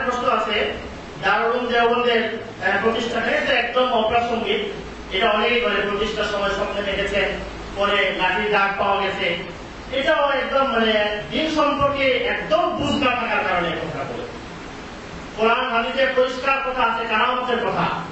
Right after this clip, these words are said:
কারামত, কারামত আকীদার ভিতরে পরিষ্কার ভাষায় আছে, আউলিয়ায়ে কারাম, নবীদের মর্যাদা, আউলিয়াদের কারামত হয়।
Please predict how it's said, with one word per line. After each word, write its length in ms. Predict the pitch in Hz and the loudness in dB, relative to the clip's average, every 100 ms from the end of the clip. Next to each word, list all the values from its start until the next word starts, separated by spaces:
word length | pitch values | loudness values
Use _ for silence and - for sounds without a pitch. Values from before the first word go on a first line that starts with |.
| - | -4
কারামত, 460 | 202 220 240 269 254 262 - - - - | 0 2 2 0 -2 -4 -8 -12 -14 -8
কারামত 640 | 214 220 254 269 262 - - | 0 2 2 0 -2 -4 -4
আকীদার 320 | 269 269 - | 0 2 2
ভিতরে 260 | - 269 294 - | 0 0 0 2
পরিষ্কার 420 | 277 - 254 220 | 0 0 0 0
ভাষায় 340 | 214 196 175 | 0 0 0
আছে, 120 | 175 | 0
আউলিয়ায়ে 540 | 180 202 208 208 202 196 | 0 2 4 4 2 0
কারাম, 440 | 190 190 190 - - - - 202 | 0 2 2 -2 -8 -14 -8 -4
নবীদের 360 | 220 220 214 196 | 0 2 2 0
মর্যাদা, 320 | 202 202 190 | 0 2 2
আউলিয়াদের 520 | - 196 208 202 202 | 2 0 0 0 0
কারামত 500 | 185 185 - - - | 0 0 0 -2 2
হয়। 160 | 247 | 2